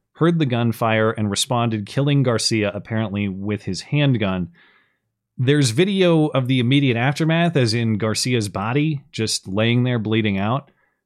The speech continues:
Uh, he is very, very dead. It looks like he got shot through the eye.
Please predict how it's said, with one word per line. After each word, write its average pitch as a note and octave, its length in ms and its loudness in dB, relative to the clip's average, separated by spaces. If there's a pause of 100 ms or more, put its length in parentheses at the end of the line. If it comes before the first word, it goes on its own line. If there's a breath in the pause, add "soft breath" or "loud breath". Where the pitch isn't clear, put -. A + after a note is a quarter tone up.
(160)
Uh, - 180 -14 (580)
he F3+ 220 2
is D3+ 100 2
very, E3 320 4
very C3+ 300 2
dead. E2+ 320 -4
It B2+ 120 -6
looks D#3+ 240 0
like C#3 160 0
he C3 100 0
got A2+ 240 -4
shot A2+ 320 -4
through A2 140 -2
the F2 140 -8
eye. F2 380 -12